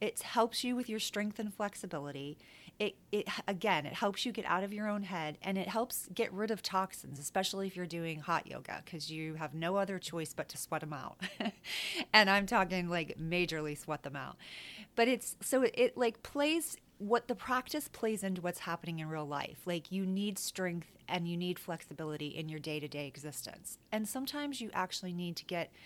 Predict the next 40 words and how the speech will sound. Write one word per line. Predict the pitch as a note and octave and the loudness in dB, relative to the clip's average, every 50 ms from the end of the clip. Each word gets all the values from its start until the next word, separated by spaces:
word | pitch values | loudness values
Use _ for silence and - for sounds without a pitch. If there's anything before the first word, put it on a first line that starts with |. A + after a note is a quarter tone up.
| - - - - - | -20 -20 -16 -6 -2
out | - F3 F3 | 0 2 2
of | F3+ D#3 E3 | 0 -2 -4
your | D#3+ D3+ | -6 -6
mind | D#3 D#3+ D#3 D#3 D3 C#3+ C#3 C3+ C3+ - - | -4 -4 -2 -2 -2 -4 -6 -8 -12 -10 -6
and | - F3 E3+ D#3+ | -4 -4 -4 -2
think | - F#3 F3+ F3+ D#3 - - - - - - - - - - - _ _ - - - | -2 -2 -2 -2 -2 -6 -12 -18 -20 -20 -20 -20 -20 -20 -20 -20 _ _ -8 -2 0
only | G3+ G#3 A3 A3 G#3 G3+ F#3+ | 2 2 2 2 2 2 2
about | F3 D#3 E3 D#3+ - - | 2 4 4 4 4 2
what's | E3 E3 - - | 0 -4 -6 -6
going | - F3 E3+ E3 D#3+ | -4 -2 -2 -2 0
on | D#3 D3+ D3+ C#3+ - | 0 -2 -2 -2 -2
in | D#3+ D#3+ D#3 | -2 -2 0
that | D#3+ D#3 - - | 2 0 0 0
exact | - C#3+ D3 - E3 D3 D3 - - - | -4 -10 -6 -2 -2 -2 -2 -2 -6 -8
moment. | D3+ C#3+ C#3 C#3 - G#2 - - - | -8 -8 -8 -8 -10 -10 -12 -12 -10
So | - - G3 | -6 -4 0
that's | F3+ G3+ G3 G3 - - | 2 2 2 2 0 -4
the | - F3+ | -6 -6
beauty | D3+ D#3 E3 D#3+ D3+ D3+ C#3+ | -6 -4 -6 -4 -4 -4 -4
of | C3+ C3 C#3 | -6 -6 -8
yoga. | C3+ C3 B2+ - - - - - - - - - - - - - - | -8 -8 -8 -10 -12 -14 -14 -18 -20 -20 -20 -18 -20 -20 -12 0 4
That's | - C4 - - G#3 | 4 4 4 4 -4
a | |
suggestion. | F#3 - D#3 C3+ - C#3+ C#3 - - - - - - - - - - - - - - - | -8 -8 -8 -6 -8 -8 -8 -8 -10 -12 -12 -14 -16 -18 -18 -20 -20 -20 -20 -6 4 8
Also, | A#3 C4 D4+ D4+ - - F4+ F#4 F#4 F#4 F#4 - - - | 10 10 10 8 6 4 4 4 4 4 2 0 -4 -6
how | - - D#4 | 0 4 4
about | F#4 A#4 A#4 - - | 4 4 2 0 0
say | - - - C4 A#3+ C4 C#4+ | -4 -4 2 2 4 4 4
no? | C4 A3 G3+ F#3 F#3+ F#3 D#3 - - - - - - - - - - - - - | 4 4 4 4 4 4 2 0 -2 -10 -16 -20 -20 -20 -20 -20 -20 -20 -8 -2
This | - C#4+ - - | 0 0 2 2
is | G#4 F4+ G4 | 2 4 4
a | E4 C4 | 4 4
really | F#3+ E3+ G3 A3 A3+ A3+ A#3 F#3+ | 4 2 2 4 4 4 4 2
huge | - - - G3 F#3 F#3+ F3+ - | 0 -4 -4 -2 0 0 -2 -2
one | - D#3 D#3 D3 | -4 -4 -4 -4
for | C3 - | -4 -4
this | D#3+ D#3+ D#3 - - | -4 -4 -4 -4 -4
time | - E3 D#3+ D#3+ D#3 | -4 -4 -4 -4 -4
of | C#3+ | -6
year, | C#3 C#3 - - - - - | -8 -10 -10 -8 -10 -10 -12